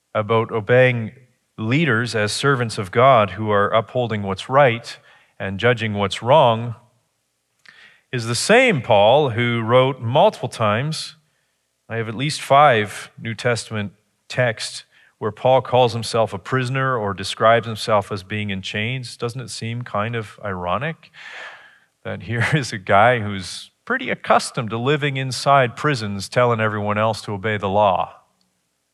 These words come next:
So again, ironic? No.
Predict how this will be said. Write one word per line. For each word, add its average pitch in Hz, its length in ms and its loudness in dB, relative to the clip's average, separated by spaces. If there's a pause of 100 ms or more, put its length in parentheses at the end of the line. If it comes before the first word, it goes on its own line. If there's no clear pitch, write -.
(680)
So - 160 -2
again, 143 460 2 (1500)
ironic? 220 540 4
No. 170 460 4